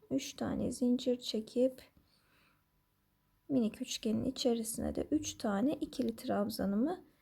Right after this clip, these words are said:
yapıyorum. Daha dolgun bir görüntü isterseniz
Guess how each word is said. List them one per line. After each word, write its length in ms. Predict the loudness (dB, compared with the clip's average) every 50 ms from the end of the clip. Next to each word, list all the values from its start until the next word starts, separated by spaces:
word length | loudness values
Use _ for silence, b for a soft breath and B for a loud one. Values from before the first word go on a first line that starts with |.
| b b b b b _ _
yapıyorum. 540 | -2 -2 -2 -2 -2 -2 0 0 0 -2 -6 -8 -14 _ _ _ _ _ _ _ _ _ _ _ _ _ _ _ _ _ _ _ _ _ _ _ _ _ _ _ _ _ _ _ _ _ _ _ _ _ _ _ _ _ _ _ _ _ -2
Daha 240 | 2 2 4 4 8
dolgun 400 | 8 8 8 8 6 4 6 6
bir 180 | 6 4 4
görüntü 400 | 4 4 4 4 2 2 0 0
isterseniz 840 | -2 -2 -2 0 2 4 4 4 4 4 4 4 4 2 0 -2 -8